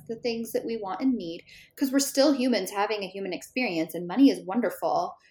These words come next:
and feels really good when we get to spend it on the things we wanna spend on. And also, what else could be successful?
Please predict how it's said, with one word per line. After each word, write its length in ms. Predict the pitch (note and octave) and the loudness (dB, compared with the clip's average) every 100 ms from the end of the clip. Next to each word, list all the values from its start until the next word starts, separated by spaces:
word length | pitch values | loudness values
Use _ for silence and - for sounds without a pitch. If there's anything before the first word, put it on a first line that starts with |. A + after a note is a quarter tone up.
| - | -6
and 420 | G3 F#3 - E3+ | -6 -4 -8 -2
feels 220 | - A#3+ A#3+ | 8 10 10
really 160 | A#3 | 6
good 240 | A#3 B3+ F#3 | 6 4 4
when 120 | F#3 | -4
we 80 | F#3 | -4
get 100 | G3 | -6
to 60 | |
spend 260 | - G#3 G3+ | -6 -8 -6
it 80 | G3 | -4
on 100 | F#3 | -6
the 80 | |
things 220 | F3+ F#3 - | -8 -10 -10
we 80 | F3+ | -8
wanna 200 | F3+ F#3 | -8 -8
spend 300 | - C4 A3 | -2 -2 0
on. 280 | - G3+ - _ _ _ _ - | -6 -8 -14 _ _ _ _ -4
And 200 | A3 - | -2 4
also, 720 | A#3+ D4+ C#4 - - - - _ _ - | 4 4 0 -6 -10 -12 -16 _ _ -4
what 240 | G3+ G#3+ - | 2 2 4
else 240 | G3+ G3+ | 2 2
could 220 | - F#3 - | -6 -12 -6
be 120 | F2+ | -6
successful? 840 | - - - - - - C2 - | -6 -12 -12 -12 -12 -14 -14 -16